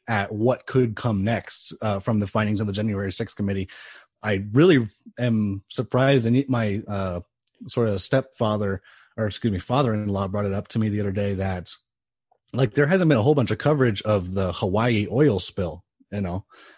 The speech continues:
that would have been chomping, that would have been red meat for blue media, uh, uh, but it just kinda goes by the wayside. I did have to look up,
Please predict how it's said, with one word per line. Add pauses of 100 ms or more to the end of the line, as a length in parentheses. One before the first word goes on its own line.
(120)
that
would
have
been (320)
chomping, (140)
that
would
have
been
red
meat
for
blue
media, (160)
uh,
uh,
but
it
just
kinda
goes
by
the
wayside. (200)
I
did
have
to
look
up,